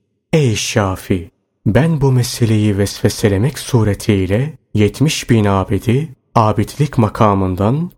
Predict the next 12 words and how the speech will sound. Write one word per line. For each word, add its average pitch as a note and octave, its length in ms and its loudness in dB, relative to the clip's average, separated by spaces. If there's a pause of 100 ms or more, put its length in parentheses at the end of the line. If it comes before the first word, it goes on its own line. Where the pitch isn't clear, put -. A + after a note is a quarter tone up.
(100)
zındıklık A2 680 0
derecesine C3+ 600 2
indirdim." G2 840 -2 (600)
Yine D#3 340 0
bir D#3+ 200 0
defasında A2+ 760 0
iblis, F#2+ 680 -4 (160)
Hazreti C3 520 0
İsa A#2 420 -2
aleyhisselamın G#2 1200 -2
karşısına A#2+ 720 -2
çıktı. - 640 -8